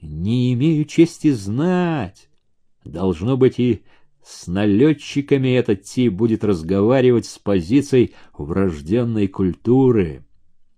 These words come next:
«Здесь находится мой друг Владислав Карпов»,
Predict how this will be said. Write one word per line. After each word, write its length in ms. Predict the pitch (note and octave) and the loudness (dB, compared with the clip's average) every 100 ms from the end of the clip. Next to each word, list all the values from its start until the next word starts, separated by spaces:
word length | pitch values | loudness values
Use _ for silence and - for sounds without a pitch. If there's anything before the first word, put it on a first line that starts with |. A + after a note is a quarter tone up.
| _ - _ _ _ | _ -20 _ _ _
«Здесь 720 | D#2+ D2+ C2+ B1+ F2+ E3+ - | -10 -10 -12 -4 6 6 6
находится 880 | D#3 C#3 E3 B2 A2 - A2 G2 D#2 | 0 2 2 2 0 -4 -2 -2 -4
мой 360 | E2 G2 A2 G#2+ | -4 0 2 2
друг 420 | B2 C#3+ G#2 - _ _ _ _ - | 4 4 2 -2 _ _ _ _ -16
Владислав 1040 | C#2 C2+ E2+ F#2+ G2+ A#2 - C#3 A2+ - - | -14 -8 -2 0 0 0 0 0 0 -4 -6
Карпов», 500 | C3+ C3 - - | -2 -2 -4 -12